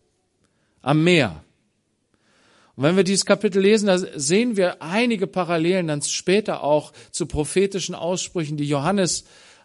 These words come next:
ähm, von Jesus empfangen hat in der Offenbarung.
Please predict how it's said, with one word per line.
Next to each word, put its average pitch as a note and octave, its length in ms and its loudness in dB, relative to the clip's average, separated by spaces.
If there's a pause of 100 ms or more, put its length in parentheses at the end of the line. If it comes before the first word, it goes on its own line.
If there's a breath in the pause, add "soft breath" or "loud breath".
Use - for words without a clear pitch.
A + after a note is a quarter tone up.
ähm, C3 460 0
von C#3+ 260 -4
Jesus D#3+ 420 0
empfangen D#3 580 -4
hat A#2+ 380 -6 (640)
in B2+ 80 -6
der C#3 100 4
Offenbarung. D3 800 2